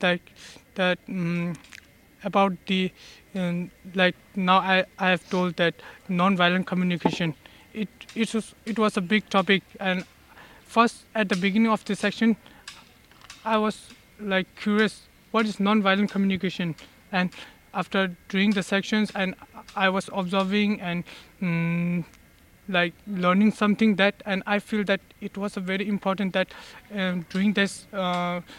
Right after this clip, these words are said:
school time, or I used to be, and, mm, I sh-, I didn't communicate with non-violent communication and solve that problem.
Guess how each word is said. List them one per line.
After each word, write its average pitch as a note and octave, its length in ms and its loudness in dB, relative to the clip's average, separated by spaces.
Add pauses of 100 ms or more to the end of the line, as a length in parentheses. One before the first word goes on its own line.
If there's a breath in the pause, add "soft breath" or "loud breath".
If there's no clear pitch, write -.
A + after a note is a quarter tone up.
(140 loud breath)
school G3+ 340 -2
time, F#3+ 300 4
or F#3+ 220 4
I G3+ 100 4
used G3 240 0
to G3+ 80 -2
be, F#3 240 0
and, F#3 200 -2 (320 loud breath)
mm, F3+ 400 -4 (380)
I G3+ 100 2
sh-, - 260 -10 (200)
I G3+ 120 2
didn't F#3+ 440 4
communicate G3+ 640 2
with F#3+ 240 -2
non-violent F#3+ 540 4
communication F#3 640 -2
and F3+ 180 -2
solve F#3+ 280 0
that F#3 200 0
problem. F3+ 340 0